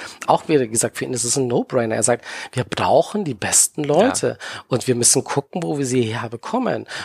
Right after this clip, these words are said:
Speaker 1: Und es kann ja nicht sein, dass wir, äh, dass wir da so einen Pool einfach stehen lassen, ne? Weil wir einfach nichts dafür machen. Deswegen setzen wir das ein, deswegen machen wir so viel. Und die machen ja wirklich in dem Bereich L G B T absolut federführend,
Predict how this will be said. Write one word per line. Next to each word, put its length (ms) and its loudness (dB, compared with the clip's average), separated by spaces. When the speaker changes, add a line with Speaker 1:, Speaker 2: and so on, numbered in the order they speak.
Speaker 1:
Und 160 -2
es 140 2
kann 200 2
ja 120 4
nicht 160 -2
sein, 300 0
dass 200 0
wir, 180 0
äh, 680 -6
dass 240 2
wir 460 2
da 240 4
so 160 0
einen 220 -2
Pool 360 -2
einfach 580 0
stehen 460 0
lassen, 380 0
ne? 160 -4
Weil 220 2
wir 120 0
einfach 180 -2
nichts 200 -2
dafür 240 0
machen. 300 -2
Deswegen 320 -2
setzen 340 2
wir 60 0
das 160 2
ein, 120 -4
deswegen 300 0
machen 300 2
wir 80 2
so 120 -4
viel. 260 -2
Und 120 -4
die 80 -2
machen 260 0
ja 160 2
wirklich 300 2
in 100 -6
dem 200 2
Bereich 240 2
L 80 0
G 100 -4
B 100 -6
T 260 -4
absolut 420 0
federführend, 680 0